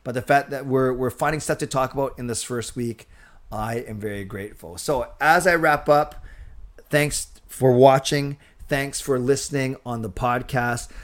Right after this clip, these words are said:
Shout out to the moderators. Great job once again tonight. I don't think you had to do too much, which is a good thing. Enjoy the break. Members, legendary Lucas Gates, legendary Justin Credible, legendary Andrew Chang, and to Hall of Fame and franchise members,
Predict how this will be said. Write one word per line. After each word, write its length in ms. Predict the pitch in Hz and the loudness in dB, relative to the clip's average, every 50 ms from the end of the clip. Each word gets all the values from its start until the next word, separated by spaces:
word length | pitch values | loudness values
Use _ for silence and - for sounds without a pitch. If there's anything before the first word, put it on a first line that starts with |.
| - - _ | -18 -20 _
Shout 340 | - - - - 147 139 139 | -12 -8 0 2 4 4 4
out 140 | 139 139 - | 4 2 0
to 60 | - | -2
the 80 | 143 127 | -2 0
moderators. 640 | 123 123 123 131 135 139 143 139 143 143 135 - | 0 2 2 4 4 6 6 6 6 4 2 2
Great 220 | - 131 127 135 127 | 2 2 2 2 4
job 260 | - 135 120 123 123 | 2 2 2 2 2
once 180 | 127 120 - | 0 -4 -4
again 200 | 123 127 127 131 | -6 -6 -6 -6
tonight. 220 | 127 135 143 135 117 | -4 -2 -2 -2 0
I 40 | 117 | -2
don't 140 | 127 127 | -2 -4
think 100 | - 123 | -4 -4
you 60 | 117 117 | -2 -2
had 100 | 110 104 | -2 -2
to 60 | 104 | 0
do 160 | 110 113 107 | -2 -2 -2
too 160 | - - 131 | -2 -4 -2
much, 260 | 123 120 131 - - | -2 -2 -4 -4 -6
which 160 | 131 110 - 117 | -8 -8 -8 -8
is 80 | 110 | -8
a 60 | 113 | -8
good 220 | 107 135 185 175 - | 0 0 0 0 0
thing. 260 | 127 101 85 82 - - - - - | -6 -8 -8 -12 -18 -20 -20 -16 -10
Enjoy 280 | 131 127 110 127 131 131 | -8 -2 0 0 2 2
the 100 | 131 110 | 0 0
break. 400 | 120 127 131 135 131 - - - - - - - - - - - - - - - | 2 2 2 2 0 -4 -12 -16 -16 -16 -14 -16 -16 -16 -16 -18 -20 -20 -14 -10
Members, 500 | - 139 156 165 170 160 147 117 101 98 | -4 -2 -2 -2 0 -2 -2 -4 -4 0
legendary 340 | 117 151 151 143 160 170 156 | 0 0 0 2 2 0 2
Lucas 260 | 147 160 151 160 151 | 2 2 0 0 0
Gates, 360 | - 170 143 123 - - - - - - - - - - - | 2 2 0 2 0 -4 -8 -8 -10 -16 -20 -20 -20 -8 2
legendary 400 | 113 147 160 139 147 170 160 151 | 4 6 6 6 6 4 4 4
Justin 260 | 131 160 147 - 143 | 4 2 2 0 -2
Credible, 340 | 143 165 156 143 151 147 135 | -2 -2 0 2 2 2 2
legendary 480 | 135 151 143 135 143 151 143 139 139 | 2 2 0 2 0 0 0 0 0
Andrew 240 | 127 139 135 135 135 | -2 -2 -2 -2 -2
Chang, 480 | - - 147 147 147 143 143 147 139 - - - - _ _ | -2 0 0 2 2 0 0 -2 -4 -8 -12 -18 -20 _ _
and 180 | - 117 123 - | -10 -10 -6 -6
to 80 | 131 107 | -6 -4
Hall 200 | 107 131 131 131 | -2 0 -2 -2
of 80 | - | -2
Fame 180 | - 139 131 127 | -2 -4 -4 -2
and 120 | 123 113 | -4 -6
franchise 500 | - 135 120 120 117 - 127 120 113 107 | -6 -6 -6 -6 -4 -4 -4 -4 -4 -4
members, 380 | 120 117 117 117 117 113 - | -6 -6 -6 -6 -8 -8 -10